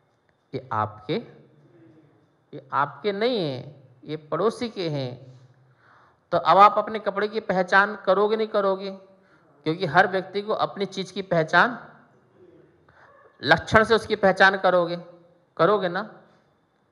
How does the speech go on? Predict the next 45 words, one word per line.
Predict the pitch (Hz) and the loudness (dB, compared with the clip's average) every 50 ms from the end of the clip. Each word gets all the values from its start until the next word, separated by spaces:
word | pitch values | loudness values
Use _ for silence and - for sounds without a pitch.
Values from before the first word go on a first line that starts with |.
| _ _ | _ _
"हाँ, | 110 113 113 113 | -20 -18 -16 -14
यहाँ | 113 113 113 110 | -12 -12 -12 -12
पर | 110 123 | -12 -12
धागा | 113 110 107 113 117 123 | -14 -12 -14 -12 -12 -14
था, | 123 - - - - | -14 -16 -18 -20 -16
हाँ, | - 135 117 - - | -18 -18 -18 -16 -14
ये | - 160 | -14 -12
दिख | 165 131 113 - | -12 -10 -10 -12
रहा, | - - | -8 -8
अरे, | - - 196 | -6 -6 -6
ये, | 180 156 160 165 - - | -8 -8 -10 -12 -10 -8
ये | - 330 | -10 -10
तो | 330 - 160 | -8 -8 -10
मेरा | 117 110 123 147 | -8 -6 -6 -6
कपड़ा | 156 185 190 - 233 220 | -6 -6 -6 -6 -6 -4
है।" | 202 180 | -4 -4
तो | 170 - 139 139 - - - - - - - _ _ - | -6 -6 -8 -10 -10 -14 -20 -20 -20 -20 -20 _ _ -8
ठीक | 160 165 214 | -8 -4 -4
है | 202 | -4
ना, | 196 | -4
उस | - - - - - 208 - 180 | -4 -10 -8 -4 -4 -4 -2 4
लक्षण | 175 170 170 - - 202 190 | 4 4 4 4 0 0 0
से | - 220 | 2 0
अपने | 208 180 - 196 208 | 0 0 0 -2 -4
कपड़े | - 196 185 190 208 208 | -4 -2 -2 0 -2 -2
की | 208 202 | -2 0
क्या | 202 196 | 0 0
किया | 196 208 208 196 | 0 2 0 0
आपने? | 190 196 196 208 240 - - - - _ _ _ _ _ _ _ _ - | 0 0 -6 -8 -8 -8 -12 -20 -20 _ _ _ _ _ _ _ _ -2
पहचान | 175 180 175 - 214 214 208 | -2 -2 2 2 2 2 2
कर | 202 190 170 | 0 -2 -2
ली। | 165 156 160 156 151 - - - - _ - - - - | 0 -2 -4 -6 -8 -10 -16 -20 -20 _ -20 -20 -8 -4
और | 156 | -4
तुम | 160 208 208 196 | -2 -2 -2 4
रास्ते | 196 196 196 196 - - 233 226 | 4 4 4 4 2 0 0 0
में | 220 208 180 - | 0 -2 -4 -2
थे, | 175 160 | -2 -2
वो | 156 | -2
कहाँ | 156 - 180 190 202 | 0 2 2 2 4
जा | 196 202 | 6 6
रहे | 202 196 196 196 | 6 6 4 2
थे? | 196 214 233 - - - - _ _ _ _ _ _ _ _ _ - - - | 0 -4 -8 -10 -16 -20 -20 _ _ _ _ _ _ _ _ _ -14 0 4
पार्टी | 170 175 175 175 220 208 | 4 4 4 2 -4 -4
में | 202 185 170 165 | -4 -4 -6 -6
थे। | - 143 143 | -8 -10 -12